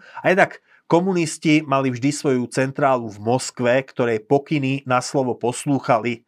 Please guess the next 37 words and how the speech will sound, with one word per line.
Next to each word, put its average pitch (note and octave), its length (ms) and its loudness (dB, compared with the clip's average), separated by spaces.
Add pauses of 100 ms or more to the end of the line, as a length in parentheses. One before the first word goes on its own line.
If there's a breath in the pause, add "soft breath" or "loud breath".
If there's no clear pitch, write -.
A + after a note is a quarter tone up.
(280 loud breath)
Toto E3+ 160 0
sa D#3+ 160 4
prejavilo C#3 720 4
najmä C3 400 0
krátko B2 480 0
pred - 240 -4
druhou B2 320 -2
svetovou A#2 500 -2
vojnou, B2+ 380 0
kde A2+ 160 -4
to A#2 80 -4
naberalo A#2 480 0
až G#2 160 -6
komické B2 420 -4
rozmery. C3 640 0 (400 loud breath)
Komunisti E3 400 0
súperili D3+ 560 0
o B2+ 80 0
priazeň C3+ 480 2
robotníkov C#3 560 0
všade C#3 240 0
v B2 100 0
Európe C3+ 320 0
so B2 140 -2
sociálnymi D3 640 0
demokratmi A#2 800 -4 (240 loud breath)
a G#2 80 -2
veľmi E3+ 340 2
ne-, D3+ 300 -2
ne-, D#3 260 2
nevyberavo D3+ 640 2
proti C3+ 300 -4
nim B2+ 160 -2
bojovali. G#2+ 560 -2 (240 loud breath)
Označovali D#3 640 2 (180)
ich C#3 80 -4
v - 80 -14